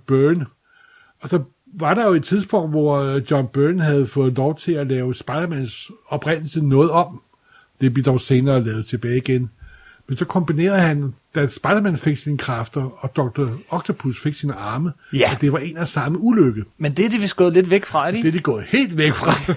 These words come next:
Speaker 2: <laughs>
Speaker 1: Ikke kun lidt, men meget.
Speaker 2: Ja.
Speaker 1: <laughs> Der skal ikke være noget Byrne-rester i det nye Marvel-univers.
Speaker 2: <laughs>
Speaker 1: Nej, og det var, det var sådan set også en meget god idé, men det,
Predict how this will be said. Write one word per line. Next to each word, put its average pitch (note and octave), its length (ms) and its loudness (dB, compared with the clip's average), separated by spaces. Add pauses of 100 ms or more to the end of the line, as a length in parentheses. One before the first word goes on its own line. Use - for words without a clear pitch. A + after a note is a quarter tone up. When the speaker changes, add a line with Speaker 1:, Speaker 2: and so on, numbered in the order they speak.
Speaker 2:
<laughs> - 240 -2
Speaker 1:
Ikke B3 200 4
kun G#3+ 220 0
lidt, G3+ 400 -2
men F3 260 -2
meget. E3+ 380 2 (180)
Speaker 2:
Ja. D#3 280 2
Speaker 1:
<laughs> - 1200 -6
Der D3+ 60 -2
skal D3+ 140 0
ikke A3+ 160 0
være G3 120 4
noget F3 280 4
Byrne-rester E3 720 2
i D#3+ 80 4
det D3 140 0
nye E3+ 180 2
Marvel-univers. D#3 880 0
Speaker 2:
<laughs> - 1900 -6
Speaker 1:
Nej, C#3 280 -2 (220)
og D#3 200 -2
det F#3 100 0
var, E3+ 140 -6 (140)
det F3+ 80 2
var F#3 80 2
sådan G#3 220 -2
set F#3+ 160 0
også F3+ 220 2
en F3+ 80 0
meget D#3+ 220 2
god F3+ 200 0
idé, D3 320 -4
men D3+ 100 -4
det, D3 360 -2